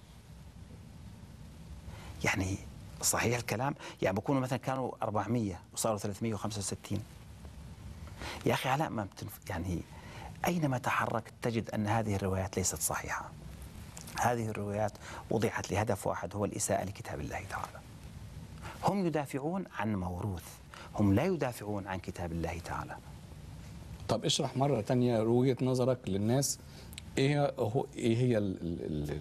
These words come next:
Speaker 2: ال-، المعاني اللي موجودة في الآيات في القرآن الكريم التي تتحدث عن النسخ؟ "وما ننسخ من آية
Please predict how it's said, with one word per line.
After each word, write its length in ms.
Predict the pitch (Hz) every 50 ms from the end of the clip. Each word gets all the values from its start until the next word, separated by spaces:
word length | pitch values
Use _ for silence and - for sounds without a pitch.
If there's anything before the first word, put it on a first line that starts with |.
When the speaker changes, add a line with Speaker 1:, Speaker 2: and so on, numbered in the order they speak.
| 71 69 67 - - 67 - -
Speaker 2:
ال-، 300 | 87 90 92 78 69 71
المعاني 540 | 82 78 85 101 117 117 113 117 120 123 120
اللي 120 | 95 95 92
موجودة 340 | 87 87 90 104 110 104
في 100 | 95 -
الآيات 320 | - 82 - 87 92 98 -
في 60 | -
القرآن 320 | - - - 87 76 104
الكريم 360 | 107 98 - - 101 107 101 95
التي 240 | 95 101 - 101
تتحدث 560 | 90 - 87 - - - 95 87 87 - - 76
عن 80 | 78
النسخ؟ 500 | 80 78 76 73 69 - - - - - - - - - - - - - - - - - -
"وما 240 | 87 87 87 87 90
ننسخ 400 | 92 92 92 92 - 87 - -
من 160 | 85 82 85
آية 160 | 92 92 90